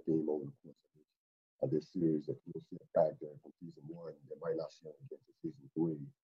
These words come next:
and, and what have you. So that's, that's, uh, one thousand percent right. Uh, Nathan, Eileen Nathan McNulty, um, she tells me, Eileen Nathan, of course, is,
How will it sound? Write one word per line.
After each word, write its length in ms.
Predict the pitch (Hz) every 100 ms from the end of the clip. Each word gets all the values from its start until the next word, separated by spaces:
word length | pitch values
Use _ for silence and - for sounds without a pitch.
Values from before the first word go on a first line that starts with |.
| _ _ _ _ -
and, 220 | 69 69
and 120 | 76
what 140 | 71 69
have 260 | 73 67
you. 160 | 67 65 -
So 120 | - 69
that's, 160 | - -
that's, 160 | - - _ _ _ -
uh, 180 | 73
one 320 | 64 67 78 73
thousand 320 | 87 78 69
percent 240 | 62 62
right. 240 | 55 62 58 - _ _ _ _ _ _ -
Uh, 320 | 87 82 80 69 85
Nathan, 680 | 92 123 139 120 113 104 - 92
Eileen 340 | 98 107 104
Nathan 360 | 104 101 98 82
McNulty, 680 | 78 113 110 110 98 92 - _ _ _ _ _ _ _ - - _ _
um, 600 | 82 85 92 90 85 82 - _
she 160 | - 120
tells 340 | 110 127 117
me, 120 | 95 98 -
Eileen 280 | 101 104 101
Nathan, 240 | 101 98
of 60 | 85
course, 200 | 90 85
is, 220 | 80